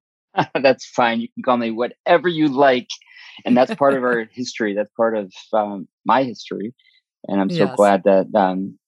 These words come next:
Speaker 1: this history is connected with yours over so many years.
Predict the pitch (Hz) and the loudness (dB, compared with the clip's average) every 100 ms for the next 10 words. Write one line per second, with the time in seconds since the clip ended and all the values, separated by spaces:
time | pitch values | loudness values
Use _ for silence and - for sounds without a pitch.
0 | _ _ 104 - 101 - 101 95 - 101 | _ _ -2 0 -4 0 0 0 -2 0
1 | 98 - 92 92 - 92 92 87 90 87 | 0 0 -2 -2 2 2 4 2 0 0
2 | - 104 92 87 90 87 | 2 4 6 4 2 -2